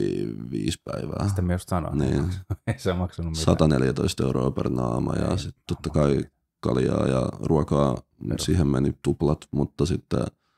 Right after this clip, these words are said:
Speaker 1: oli ihan siis supersiistiä.
Speaker 2: Tuliko riffejä?
Speaker 1: Tuli. Varmaan silleen, en, me ei olla vielä perattu sitä mitään. Nyt pitäisi yhdeksästoista päivä mennä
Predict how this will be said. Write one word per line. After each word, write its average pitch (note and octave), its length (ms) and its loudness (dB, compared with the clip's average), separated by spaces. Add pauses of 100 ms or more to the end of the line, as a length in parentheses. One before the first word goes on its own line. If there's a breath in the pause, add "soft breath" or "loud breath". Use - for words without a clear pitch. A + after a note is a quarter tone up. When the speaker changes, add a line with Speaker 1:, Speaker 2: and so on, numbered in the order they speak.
(720)
Speaker 1:
oli G2 220 10
ihan F#2 220 8
siis - 440 2
supersiistiä. E2+ 920 4
Speaker 2:
Tuliko A#2+ 260 2
riffejä? G2+ 380 0 (160)
Speaker 1:
Tuli. D#2+ 280 6 (920)
Varmaan E2 360 4
silleen, D#2+ 400 6 (340)
en, E2+ 200 4
me E2+ 180 6
ei E2 60 8
olla D#2+ 160 6
vielä D2 160 4
perattu C#2+ 440 0
sitä - 260 -4
mitään. B1 500 -2 (300)
Nyt D2 240 -4
pitäisi D2 340 -2
yhdeksästoista - 680 -4
päivä - 180 -4
mennä - 260 -2